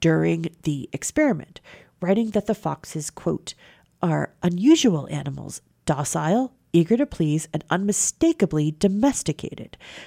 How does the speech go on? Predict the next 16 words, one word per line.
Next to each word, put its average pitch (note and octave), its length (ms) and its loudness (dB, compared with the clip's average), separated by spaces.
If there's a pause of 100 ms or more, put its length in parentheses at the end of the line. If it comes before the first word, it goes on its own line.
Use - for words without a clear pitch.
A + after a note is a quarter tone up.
(120)
When F3 160 2
tested G#3 400 -2
in C#4 120 0
groups F3 480 -2
in G3+ 120 0
an A3 120 0
enclosure, F#3 680 0 (280)
pups - 280 -2
compete G3 500 -2
for C4+ 180 0
attention, D3+ 640 -4
snarling B3+ 640 2
fiercely G#3+ 640 -2
at - 160 -10
one D#3+ 140 -4
another D3+ 400 -2